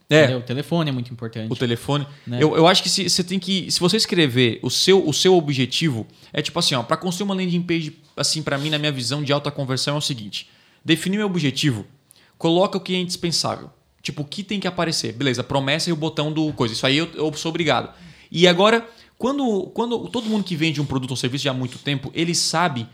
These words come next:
Speaker 1: quais são as armas que ele precisa utilizar pra convencer a pessoa a comprar um produto. Então, por exemplo, quando eu vendo, quando eu vendo academia, eu já sei a arma que eu vou usar. Ó, cara, eu vou usar o antes e depois, eu vou mostrar foto de outros alunos que conseguiram resultado.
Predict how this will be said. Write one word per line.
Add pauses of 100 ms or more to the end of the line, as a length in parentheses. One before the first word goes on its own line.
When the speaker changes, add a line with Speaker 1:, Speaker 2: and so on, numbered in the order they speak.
Speaker 1:
quais
são
as
armas
que
ele
precisa
utilizar
pra
convencer
a
pessoa
a
comprar
um
produto. (480)
Então,
por
exemplo,
quando
eu
vendo, (220)
quando
eu
vendo
academia, (380)
eu
já
sei
a
arma
que
eu
vou
usar.
Ó,
cara, (340)
eu
vou
usar
o
antes
e
depois,
eu
vou
mostrar
foto
de
outros
alunos
que
conseguiram
resultado.